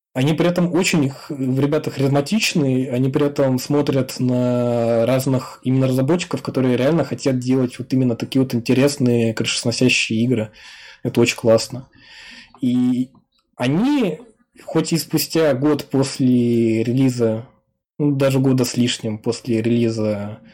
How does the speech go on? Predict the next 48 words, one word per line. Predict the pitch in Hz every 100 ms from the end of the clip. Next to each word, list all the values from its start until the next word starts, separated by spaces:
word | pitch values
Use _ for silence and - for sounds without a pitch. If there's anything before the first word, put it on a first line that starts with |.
| - - - _ -
игры | 117 127
из | 117
раннего | 123 131 135
доступа, | 143 214 233 - 110 117 - _
с-, | - -
игры | 127 127
Dusk, | 123 107 - - - - _ _
на | 120 123 113
всякий | 113 120 -
случай, | 120 - 113
а |
то | 113
я | 110
путаюсь | 127 123 107
их | -
названиями, | 120 120 190 185 110 113 - - - _
они | 117 170
все | 175 156
же | 143
выпустили | 165 - 143 131
S | 127 120
D | 127
K, | - 110 104 - _ _ _ _ _ _ _ _ _ _ _ -
э, | 120 113 113
который | 110 - 185 180
позволяет | 127 135 156 147 139
создавать | - - 123 139 131 -
уровни, | 220 220 180 147 131 120
играть | 127 127 -
в | -
кастомные | 131 131 131 131
карты | 160 175 143
и |
прочее. | - 120 - 113
То | 117
есть | 131 -
то, | - 202
что, | - 131
в |
общем-то, | 143 - 135 135 123
Даску | 139 139 123
было | 127 127
необходимо, | 123 - 127 143 170 139
чтобы | - - 120 127 127
он | 127 135 143 123
был | 123 131 131 127
на | 117
уровне, | 127 127 120 117 113